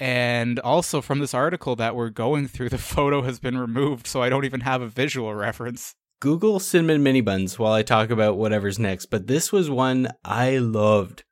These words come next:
Speaker 2: Cinnamon Mini Buns, when I was a kid. I mean, they could have just been sugary garbage.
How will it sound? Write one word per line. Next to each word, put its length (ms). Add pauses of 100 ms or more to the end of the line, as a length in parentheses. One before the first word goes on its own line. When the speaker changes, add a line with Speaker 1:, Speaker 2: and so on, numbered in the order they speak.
(140)
Speaker 2:
Cinnamon 520
Mini 180
Buns, 340
when 120
I 40
was 120
a 40
kid. 220
I 40
mean, 200
they 140
could 180
have 120
just 180
been 120
sugary 380
garbage. 540